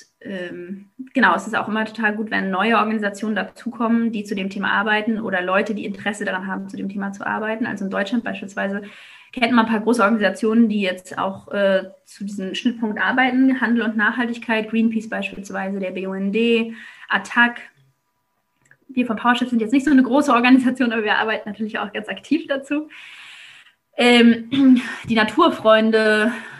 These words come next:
wer ist denn sonst immer noch so dabei? Also da gibt's eine ganze Reihe von Nichtregierungsorganisationen, aber wir müssen durchaus noch wachsen, um wieder so eine titip-Bewegung, sag ich mal, auf die Beine zu stellen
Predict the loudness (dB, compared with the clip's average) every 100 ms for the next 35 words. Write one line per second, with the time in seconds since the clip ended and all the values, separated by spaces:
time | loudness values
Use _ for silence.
0 | -20 -14 -12 -6 -6 -6 -8 -8 -8 -4
1 | -2 2 2 4 2 2 -8 -6 4 4
2 | 4 2 4 2 2 2 0 -2 -4 -4
3 | -6 0 4 4 2 0 0 0 -2 -2
4 | 0 2 2 -2 -14 -20 -20 -20 _ _
5 | _ 2 4 6 6 6 6 2 0 -6
6 | -10 -2 -2 2 0 0 -4 -4 -4 0
7 | -2 0 0 0 -2 -2 -2 -4 -4 -6
8 | -6 -8 -6 0 2 0 -2 -2 0 0
9 | 0 -2 -4 -6 -6 -6 -4 -4 -4 -8
10 | -10 -8 -4 -2 0 -2